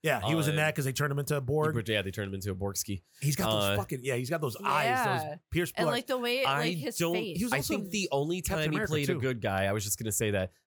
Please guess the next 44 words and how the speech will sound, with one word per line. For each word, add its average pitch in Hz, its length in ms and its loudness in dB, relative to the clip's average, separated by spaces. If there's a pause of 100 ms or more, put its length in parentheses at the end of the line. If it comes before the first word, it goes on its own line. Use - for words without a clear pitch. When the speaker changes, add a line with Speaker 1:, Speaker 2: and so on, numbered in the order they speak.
Speaker 2:
The 117 120 0
only 131 140 0
time 147 140 -4
he 151 60 -2
played 147 240 -2
a 123 40 -6
good 123 200 -2
guy 104 180 2
was 101 160 0
in 101 80 -6
two 117 160 -2
thousand 98 340 -2
ten's 95 260 -2
Captain 95 260 -6
America. 92 420 -6
Speaker 1:
Yeah. 143 420 0
Speaker 2:
That 110 180 2
was 117 100 -2
Speaker 1:
He 160 40 2
was 156 100 2
a 165 40 0
dude 190 220 2
with 185 100 2
Speaker 2:
it. 143 40 -4
Speaker 1:
the 127 40 -4
bowler 202 240 4
hat. 127 240 -2 (260)
Speaker 2:
Yeah. 104 300 2
Speaker 1:
One 151 120 0
of - 20 0
the 147 80 2
Howling 156 260 2
Commandos. 143 500 0
Speaker 2:
He 143 60 -2
was 135 160 2
cool. 113 320 -2 (120)
He 131 60 -2
was 117 100 2
Speaker 1:
Yeah. 117 60 0
Speaker 2:
really 127 200 0
cool 110 280 -2
in 98 40 -2
it. 95 120 -6
Speaker 1:
Yeah, 156 280 -4